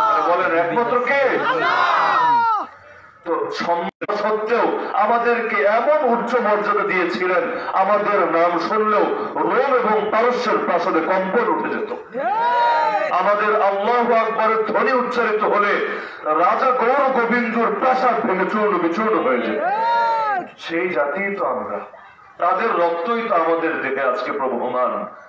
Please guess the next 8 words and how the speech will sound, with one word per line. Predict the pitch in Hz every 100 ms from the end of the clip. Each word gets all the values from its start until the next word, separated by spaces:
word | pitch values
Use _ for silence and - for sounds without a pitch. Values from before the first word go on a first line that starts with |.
| - -
কিন্তু | - 208 190 202
কোথায় | 151 156 - 170 143 135
তারা, | 123 123 110 - - - -
কোথায় | 175 180 196 233
আমরা? | 196 170 165 165 - - - - -
তাদের | 214 226 277 254
করুণা | 240 247 247 226
নিয়ে | 202 185 160